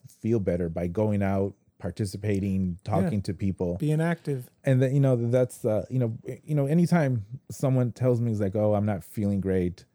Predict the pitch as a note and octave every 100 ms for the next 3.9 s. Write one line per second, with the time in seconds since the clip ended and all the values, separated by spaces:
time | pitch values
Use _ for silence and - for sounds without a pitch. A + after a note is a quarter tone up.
0 | _ - E2 E2 F#2 G#2 G2 G#2+ G2+ G2
1 | F#2 E2+ E2+ - D3+ C#3+ - F#2 F#2 F#2
2 | G2 - _ _ _ - _ - A2 G2+
3 | C3 - G#2 _ _ _ - A#2 A#2